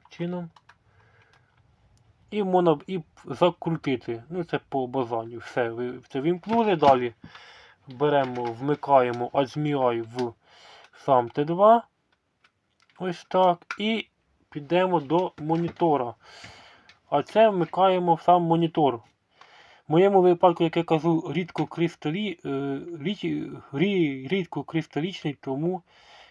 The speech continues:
я вмикаю в нього. А якщо б у вас був б кінескопний монітор, то вам навіть цей дріт не потрібен би був. Чому? Тому що в кінескопного монітора цей дріт вже виходить із нього. Ось так. В любому ви-,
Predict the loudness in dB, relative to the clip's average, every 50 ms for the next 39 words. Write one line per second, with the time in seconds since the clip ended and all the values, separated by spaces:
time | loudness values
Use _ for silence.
0 | _ _ 4 6 6 6 4 0 -4 -8 -8 -8 -4 0 2 2 2 2 0 -4
1 | -4 -4 -2 0 0 0 -2 -4 -8 -8 -6 -4 -2 -2 -2 -2 -2 -2 -2 -2
2 | 2 4 4 4 4 4 2 2 2 2 2 0 -4 -6 -6 -6 -6 -4 -4 -6
3 | -4 -4 -4 -2 -2 -2 -2 0 2 2 2 2 2 -2 0 4 4 4 4 4
4 | 2 2 2 0 0 -2 -4 -2 -2 -2 -4 -2 -2 -2 -2 -2 -2 -2 -4 -4
5 | -2 0 0 0 0 0 -2 -2 -2 -2 -4 -4 -4 -4 -4 -4 -2 -2 -2 -4
6 | -6 -8 _ _ -20 -20 -20 -20 -20 -20 _ _ -8 -6 -4 -4 -4 -2 -2 -2
7 | -2 -2 -6 -8 -8 -8 -8 -10 -6 -4 -2 -2 0 0 -2 -2 -2 -2 0 0
8 | 0 0 -2 -4 -4 -4 -4 -6 -8 -6 -8 -6 -4 -4 -4 -4 -4 -6 -4 -2
9 | 0 0 0 -2 -6 -8 -8 -8 -8 -6 -6 -6 -6 -8 -10 -14 -16 _ _ _
10 | _ _ -20 _ _ _ _ _ _ _ _ _ _ -20 -20 -20 -12 -10 -10 -10
11 | -8 -10 -12 -8 -4 -2 0 2 2 2 2 0 0 -2 -2 -4 -6 -12